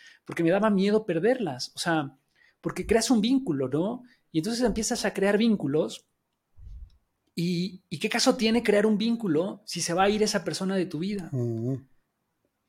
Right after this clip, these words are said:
Speaker 1: Eso pasa con una pareja, eso pasa con un hijo, eso pasa con un padre, ¿no? O sea, para mí, perder a mi madre, por ejemplo, es una de las experiencias más dolorosas de mi vida.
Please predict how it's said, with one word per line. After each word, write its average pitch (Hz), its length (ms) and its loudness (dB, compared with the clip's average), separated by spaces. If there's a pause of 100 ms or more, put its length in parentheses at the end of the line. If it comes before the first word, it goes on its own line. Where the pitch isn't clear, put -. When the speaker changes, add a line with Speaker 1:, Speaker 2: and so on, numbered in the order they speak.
(100)
Speaker 1:
Eso 190 220 0
pasa 208 220 2
con 180 140 4
una 170 180 0
pareja, 135 540 -2
eso 139 180 -4
pasa 160 220 0
con 147 140 0
un 127 120 -2
hijo, 131 380 -4
eso 139 180 -8
pasa 175 260 -4
con 135 140 0
un 135 140 -2
padre, 151 340 4
¿no? 139 340 -6 (1080)
O - 60 -16
sea, 131 400 -2
para 139 140 0
mí, 202 240 2 (100)
perder 160 200 4
a 196 40 4
mi 180 100 2
madre, 180 240 4
por 156 140 -6
ejemplo, 190 300 0
es 180 120 0
una 185 100 2
de 175 80 6
las 143 160 0
experiencias 160 520 -2
más 156 180 2
dolorosas 165 480 4
de 156 80 0
mi 151 100 -4
vida. 202 400 -4